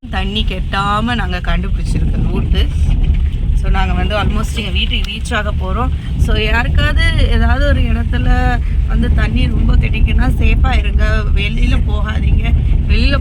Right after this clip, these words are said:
போனாலும் பார்த்து போங்க. ஏன்னா தண்ணி கெட்டி இருக்கிறது பிரச்சனை கம்மி தான், ஆனா ஏதாவது டிரைனேஜ் ஓப்பன் ஆயிருக்கும், இல்லாட்டா, ஆ, பூச்சி, பாம்பு, கிம்பு ஏதாவது அப்படி வர்ற ஏரியால கொஞ்சம் பார்த்து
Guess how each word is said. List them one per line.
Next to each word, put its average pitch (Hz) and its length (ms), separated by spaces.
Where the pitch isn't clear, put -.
போனாலும் 233 580
பார்த்து 247 340
போங்க. 190 460
ஏன்னா 220 300
தண்ணி 240 760
கெட்டி 214 320
இருக்கிறது 262 960
பிரச்சனை 240 420
கம்மி 226 320
தான், 254 140
ஆனா 247 340
ஏதாவது 247 540
டிரைனேஜ் - 420
ஓப்பன் 226 260
ஆயிருக்கும், 226 640
இல்லாட்டா, 226 600
ஆ, 202 520
பூச்சி, 240 400
பாம்பு, 233 380
கிம்பு 233 240
ஏதாவது 233 300
அப்படி 226 360
வர்ற 226 420
ஏரியால 233 340
கொஞ்சம் 233 260
பார்த்து 233 460